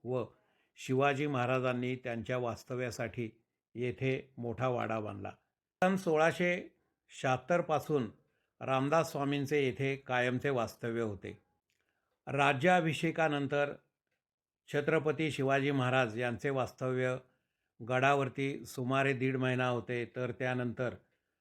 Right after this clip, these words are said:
संभाजी महाराजांचे वास्तव्य या ठिकाणी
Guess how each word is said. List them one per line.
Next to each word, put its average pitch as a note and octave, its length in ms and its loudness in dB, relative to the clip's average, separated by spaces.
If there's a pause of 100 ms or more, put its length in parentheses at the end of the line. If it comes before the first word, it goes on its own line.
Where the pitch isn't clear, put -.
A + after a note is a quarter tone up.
(160)
संभाजी C3+ 600 2
महाराजांचे B2+ 760 -2
वास्तव्य A#2+ 600 -4 (720)
या C3 180 2
ठिकाणी A#2+ 540 -4